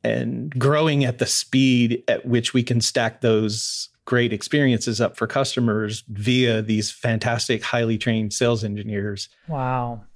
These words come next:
Speaker 1: That is, that is the magic, but that is not magic that you could turn around and recreate in a year. Like, it,
Speaker 2: Right.
Speaker 1: it took decades, and,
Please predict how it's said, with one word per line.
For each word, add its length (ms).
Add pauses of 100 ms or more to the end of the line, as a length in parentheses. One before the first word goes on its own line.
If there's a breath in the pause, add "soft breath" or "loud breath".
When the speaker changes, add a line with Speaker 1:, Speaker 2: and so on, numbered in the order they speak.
(160)
Speaker 1:
That 200
is, 460 (400)
that 160
is 160
the 100
magic, 580
but 300
that 180
is 160
not 220
magic 380
that 200
you 60
could 160
turn 180
around 360
and 160
recreate 760
in 100
a 60
year. 380 (120)
Like, 140
it, 80
Speaker 2:
Right. 380
Speaker 1:
it 160
took 240
decades, 560
and, 260